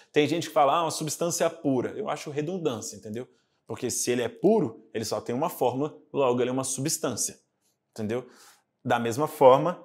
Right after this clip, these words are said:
um material impuro significa que ele é uma mistura. Significa que ele tem mais de uma fórmula. Exemplo. Ah,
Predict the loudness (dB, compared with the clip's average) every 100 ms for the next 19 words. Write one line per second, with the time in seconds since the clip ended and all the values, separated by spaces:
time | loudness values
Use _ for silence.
0 | -6 -2 0 0 2 4 4 2 -2 0
1 | 2 4 2 0 -10 -8 -6 -4 -4 -4
2 | -4 -6 -4 -2 2 2 0 -12 -20 _
3 | _ -4 -2 0 0 0 0 0 -2 -6
4 | -8 -4 0 2 2 0 -6 -16 _ _
5 | -10 -10 -6 -6 -4 -6 -6 -8 -6 -4
6 | -2 -2 -2 -2 -4 -6 -6 -2 -2 -2
7 | -8 -18 _ _ _ _ _ _ _ -4
8 | -2 -4 -6 -14 _ _ _ _ _ -6
9 | -4 -4 -10